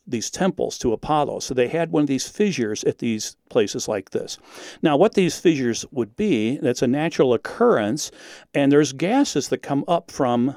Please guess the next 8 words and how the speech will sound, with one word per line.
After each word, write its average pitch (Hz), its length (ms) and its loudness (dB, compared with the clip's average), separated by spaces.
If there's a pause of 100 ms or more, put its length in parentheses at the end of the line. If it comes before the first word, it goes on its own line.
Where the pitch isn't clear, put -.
(120)
this 120 340 -4
fissure 175 460 4
from 127 200 2
down 110 280 0
in 110 80 2
the 117 160 -4
earth. - 400 -2 (500)
Um, 117 460 0